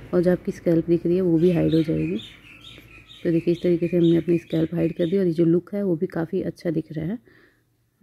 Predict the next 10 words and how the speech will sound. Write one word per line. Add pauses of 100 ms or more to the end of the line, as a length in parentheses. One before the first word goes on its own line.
और
अभी (300)
इस
तरीके
से
भी
आप
छोड़
सकते
हो।